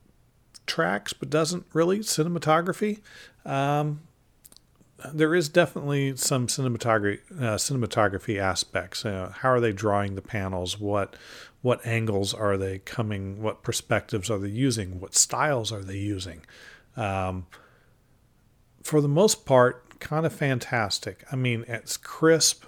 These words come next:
It's, it tracks well. It moves extremely well. There's, uh, nothing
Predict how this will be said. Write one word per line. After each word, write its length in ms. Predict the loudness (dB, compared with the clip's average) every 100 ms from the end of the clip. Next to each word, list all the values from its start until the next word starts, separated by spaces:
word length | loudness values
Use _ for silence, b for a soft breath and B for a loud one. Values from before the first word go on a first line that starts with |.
| -12
It's, 600 | -2 -2 -2 0 2 0 -4
it 180 | -8
tracks 540 | -4 2 4 4 0 0
well. 300 | 2 4 2
It 100 | 0
moves 420 | 2 4 4 2
extremely 520 | -2 -4 -2 0 0
well. 480 | 0 2 2 2 -2 B B B B
There's, 400 | 0 4 4 2
uh, 440 | -2 0 2 0 -4 _ -2
nothing 800 | 2 2 2 0 0 0 -2